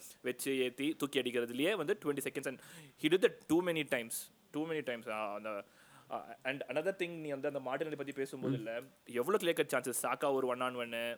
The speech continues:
Speaker 1: ஆ, மார்டினெல்லி வந்து ரெண்டு தடவை பின்னாடில இருந்து வரப்போ, எல்லாமே வந்து ஆஃப் சைட் ப்ளே பண்ணாங்க. Which brings to an important observation or interesting observation. என்னன்னா,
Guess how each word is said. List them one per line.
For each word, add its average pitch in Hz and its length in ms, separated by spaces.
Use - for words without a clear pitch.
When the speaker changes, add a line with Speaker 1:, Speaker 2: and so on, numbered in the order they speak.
Speaker 1:
ஆ, 110 120
மார்டினெல்லி 123 440
வந்து 120 200
ரெண்டு 117 200
தடவை 123 260
பின்னாடில 120 100
இருந்து 120 260
வரப்போ, 117 340
எல்லாமே 175 560
வந்து 143 440
ஆஃப் 123 180
சைட் 143 180
ப்ளே 123 140
பண்ணாங்க. 117 500
Which 143 140
brings 135 260
to 156 140
an 123 60
important 120 560
observation 113 680
or 117 80
interesting 131 440
observation. 110 480
என்னன்னா, 117 260